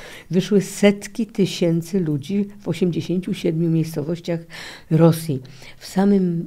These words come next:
w samej Moskwie wyszło około sto pięćdziesiąt tysięcy ludzi wszystkiego, a już wtedy właśnie to była sprawna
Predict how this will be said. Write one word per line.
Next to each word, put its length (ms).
w 60
samej 300
Moskwie 560
wyszło 800
około 400
sto 220
pięćdziesiąt 600
tysięcy 460
ludzi 260
wszystkiego, 840
a 120
już 220
wtedy 560
właśnie 320
to 100
była 380
sprawna 460